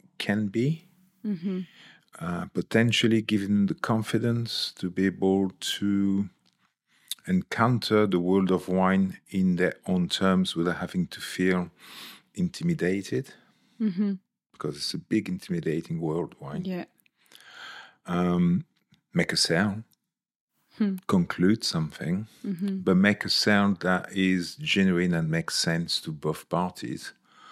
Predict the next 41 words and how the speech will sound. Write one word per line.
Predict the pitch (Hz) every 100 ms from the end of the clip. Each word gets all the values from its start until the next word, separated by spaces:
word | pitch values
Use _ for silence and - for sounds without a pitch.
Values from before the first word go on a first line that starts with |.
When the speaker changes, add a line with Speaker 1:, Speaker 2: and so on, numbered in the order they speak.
| - - - -
Speaker 1:
In |
other | 92 82
words, | 82 85 82 - -
I | 92
need | 76 -
the |
money | 78 82 80
for | 80 78
the | 76
business | 80 80 - 80 82 - 85
and | 85
they | 78 82
need | 80
the | -
wine. | 82 92 78 85 - _ - - - - -
But | -
it's | - -
not | 104
about | 85 82 -
selling | - 85 82
a |
wine | 85 87 85 85
they | 80 76
don't | 85 78 -
want | 92 78 - - - _ _ _ -
Speaker 2:
Of | 190
course. | - 190 185 - - _
Speaker 1:
or | 87 80
they | -
don't | 76 78 78
need. | 85 87 78 - - - _ -
It's | -
about | 85 82
trying | - 90 90 82
to | -
pitch | - - 104 90 - -
at | -
the | 82
right | 85 87 87 -
level. | 87 98 - 62 101 - - 220
Speaker 2:
Mm-hmm. | 196 185 196